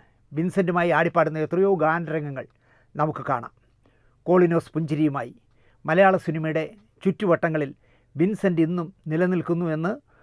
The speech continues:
ചെന്നൈയിലെ ചലച്ചിത്ര പ്രവർത്തകർ ഓർക്കുന്നുണ്ടാകുമോ എന്നാണ് പി കെ ശ്രീനിവാസൻ ചോദിക്കുന്നത്. ആർക്കും ഒരു ദ്രോഹവും ചെയ്യാതെ, ഒരാളിൻ്റെയും അവസരം വെട്ടിപ്പിടിക്കാതെ ഒതുങ്ങി ജീവിച്ച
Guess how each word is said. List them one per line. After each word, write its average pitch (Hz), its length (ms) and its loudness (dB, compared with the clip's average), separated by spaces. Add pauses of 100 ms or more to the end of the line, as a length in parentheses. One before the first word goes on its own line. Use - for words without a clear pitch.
(240)
ചെന്നൈയിലെ 170 420 2 (180)
ചലച്ചിത്ര 160 440 -2
പ്രവർത്തകർ 160 380 -2 (280)
ഓർക്കുന്നുണ്ടാകുമോ 185 840 0 (120)
എന്നാണ് 160 300 -2 (540)
പി 165 120 0
കെ 180 120 2
ശ്രീനിവാസൻ 151 460 -2
ചോദിക്കുന്നത്. - 480 -10 (520)
ആർക്കും 160 400 2 (920)
ഒരു 175 260 2
ദ്രോഹവും 160 520 0
ചെയ്യാതെ, 120 360 -10 (760)
ഒരാളിൻ്റെയും 214 680 2 (100)
അവസരം 160 320 -4 (380)
വെട്ടിപ്പിടിക്കാതെ 123 640 -6 (640)
ഒതുങ്ങി 175 380 2
ജീവിച്ച 151 260 0